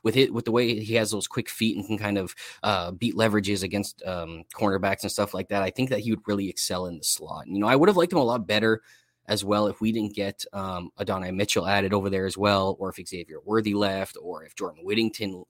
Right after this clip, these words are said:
um, went to the draft from Texas as well. Um, so I am a little bit worried about him breaking any of those year one zero thresholds with, with the amount of bodies there. But if he can manage to, he has a pretty decent situation with Texas. Um,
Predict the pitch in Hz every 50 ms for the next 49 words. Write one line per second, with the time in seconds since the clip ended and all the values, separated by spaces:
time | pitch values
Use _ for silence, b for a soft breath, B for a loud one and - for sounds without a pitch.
0 | _ - 95 92 87 85 85 104 107 - - 90 95 - 95 90 87 92 - -
1 | 92 - 98 95 - - - - 87 - - 90 110 120 120 113 110 - B B
2 | B B B B - 110 107 104 101 98 95 90 - _ - - - 107 107 110
3 | 104 123 131 143 139 123 113 113 113 117 117 98 104 101 98 104 113 123 123 101
4 | 90 98 101 107 101 98 - - 87 92 - - 107 101 98 104 104 104 101 110
5 | 107 107 104 110 110 110 113 113 117 117 113 113 123 123 123 - 139 135 135 -
6 | - 139 135 143 139 - 127 - - _ - 123 123 131 131 131 131 127 127 131
7 | 131 127 127 135 135 139 135 - 131 139 139 135 110 101 - - B B B B
8 | B B - - - - 220 220 - 214 190 165 139 131 127 127 120 - - 135
9 | 127 127 127 139 - _ - - 120 113 117 110 - - 151 170 160 175 170 180
10 | 165 - 135 135 - 135 120 113 113 - 113 98 101 - - 107 98 - - -
11 | 98 98 - - - _ - 95 87 87 87 82 80